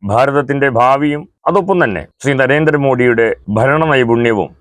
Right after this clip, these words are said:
ഭാരതം നേരിടാൻ പോകുന്ന പ്രതിസന്ധികളും എന്തൊക്കെയാണെന്നാണ് ഈ വീഡിയോയിലൂടെ പ്രതിപാദിക്കുന്നത്.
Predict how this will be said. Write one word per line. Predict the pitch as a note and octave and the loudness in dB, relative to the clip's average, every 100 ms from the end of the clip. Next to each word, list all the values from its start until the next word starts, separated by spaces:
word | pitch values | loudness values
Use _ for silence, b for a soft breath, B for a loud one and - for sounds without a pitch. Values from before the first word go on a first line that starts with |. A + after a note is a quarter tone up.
| _ B2 | _ 0
ഭാരതം | D3 E3+ F3 F3 E3+ | 2 2 0 0 -2
നേരിടാൻ | D#3 D#3 D#3 D3+ | 0 -2 0 -2
പോകുന്ന | D3+ D3+ D3+ | -2 -2 -2
പ്രതിസന്ധികളും | C3+ C3+ B2+ A#2+ A#2 G#2 - - | -2 -4 -6 -2 0 0 -4 -4
എന്തൊക്കെയാണെന്നാണ് | C#3 D#3 D3 D#3 C#3 C#3 B2+ A2+ G#2+ - C#3+ | 0 0 0 0 0 -2 -2 -4 -6 -6 0
ഈ | D#3+ C#3 | 2 2
വീഡിയോയിലൂടെ | B2 A#2+ A#2 A#2 G#2+ | 2 2 2 2 0
പ്രതിപാദിക്കുന്നത്. | G#2+ G#2 A2 G#2 F#2 F2+ | -2 0 -2 -2 -6 -10